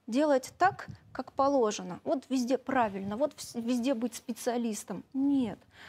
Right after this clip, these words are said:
Э, я делала ошибки. Я сейчас, э, уже находясь в этом времени, смотрю назад и анализирую, а че я сделала не так?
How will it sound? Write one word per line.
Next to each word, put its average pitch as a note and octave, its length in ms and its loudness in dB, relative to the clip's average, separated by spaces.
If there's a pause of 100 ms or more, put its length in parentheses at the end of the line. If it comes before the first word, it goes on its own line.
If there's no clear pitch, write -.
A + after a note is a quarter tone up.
(360)
Э, A3+ 220 -4
я C4+ 440 2
делала C#4+ 500 4
ошибки. - 720 -2 (840)
Я B3 340 4
сейчас, E4 600 2
э, B3+ 280 2 (140)
уже C4 380 4 (220)
находясь B3 760 4
в A3+ 420 0
этом A#3 460 2
времени, B3 540 4 (420)
смотрю B3+ 480 2
назад C4 480 2 (140)
и A#3+ 80 -2
анализирую, C4 680 2
а A#3 60 -4
че - 180 0
я D4+ 60 2
сделала B3 360 2
не B3 160 2
так? - 320 -10